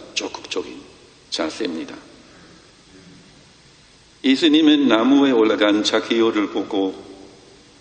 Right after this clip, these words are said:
지나가지 않고 멈추시고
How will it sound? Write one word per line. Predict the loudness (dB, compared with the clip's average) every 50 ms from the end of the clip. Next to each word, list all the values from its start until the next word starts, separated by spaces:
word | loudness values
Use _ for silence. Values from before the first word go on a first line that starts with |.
| _ _ -20 _ _ _ _ _ _ _ _ _
지나가지 | -8 -4 -2 0 0 0 0 -2 -4 -4 -6 -6 -4 -4
않고 | -4 -6 -8 -6 -4 -4 -4 -4 -6 -10 -16 -20 -20 -20 -20 -20 -20 -20 -20 -20 -20 _ -20 _ -20 -20 _ _ _ _ _ _ _ _ _
멈추시고 | -2 0 0 0 -2 -8 -8 -6 -4 -4 -4 -6 -6 -6 -8 -8